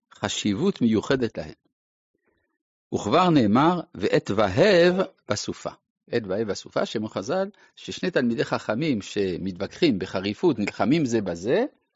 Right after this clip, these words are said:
בסופו של דבר הם מסיימים באהבה. עת והב, לשון אהבה, בסופה, אל תקרא בסופה, אלא ב-, בסופה. אז כך ש-, הוא אומר, "אני אמנם הולך להגיד דברים הפוכים משלכם,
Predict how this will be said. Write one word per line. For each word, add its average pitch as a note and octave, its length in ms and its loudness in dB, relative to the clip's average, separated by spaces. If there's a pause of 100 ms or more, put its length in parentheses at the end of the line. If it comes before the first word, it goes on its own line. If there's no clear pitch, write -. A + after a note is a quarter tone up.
(320)
בסופו F3+ 420 -4
של F#3 120 -4
דבר A3 440 0 (220)
הם E3+ 220 -4 (260)
מסיימים C3+ 480 -2
באהבה. G#2 440 2 (160)
עת G2+ 180 -8
והב, D#3+ 460 2 (300)
לשון G2 200 -4 (120)
אהבה, C3+ 380 2 (160)
בסופה, A2+ 460 -4 (200)
אל C#3+ 60 0
תקרא C#3 220 -8
בסופה, C#3+ 440 -6 (480)
אלא A2+ 200 2 (200)
ב-, A#2+ 160 2 (120)
בסופה. B2+ 680 2 (1120)
אז - 140 -8
כך B2+ 220 -2
ש-, - 100 -8 (640)
הוא - 100 -14
אומר, D3 180 0
"אני A2 220 2
אמנם A#2+ 280 2
הולך G#2 340 2
להגיד A2 280 -4
דברים B2+ 300 0
הפוכים E3+ 380 -2
משלכם, A3 640 -2